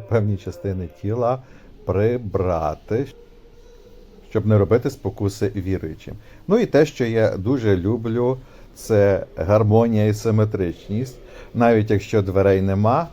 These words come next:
вони є так намальовані, що здається, що от зараз можна зайти, відкрити двері і вийти. В декількох місцях в церкві ми можемо побачити конфесіонали, тобто місця, де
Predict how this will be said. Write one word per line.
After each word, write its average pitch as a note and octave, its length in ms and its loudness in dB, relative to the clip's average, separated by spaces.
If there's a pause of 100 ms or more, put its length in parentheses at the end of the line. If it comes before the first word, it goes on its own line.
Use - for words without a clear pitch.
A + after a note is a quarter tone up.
вони G2 260 -2
є F#2+ 80 2
так - 340 -2
намальовані, B2+ 720 0
що G#2 220 -6
здається, G2 720 -4 (380)
що - 140 -8
от A2 120 -2
зараз G2+ 340 0
можна G2 280 0
зайти, G#2+ 540 0 (140)
відкрити G2 540 -2
двері B2+ 560 0 (160)
і A#2 100 -6
вийти. G2 420 -4 (2250)
В G#2 40 -14
декількох G2+ 520 0
місцях G#2+ 360 0
в - 60 -18
церкві - 340 0
ми A2 120 2
можемо F#2 380 0
побачити F2 720 0 (380)
конфесіонали, F#2+ 1040 -2 (140)
тобто - 260 -14
місця, G2 580 -4 (120)
де F#2 280 -2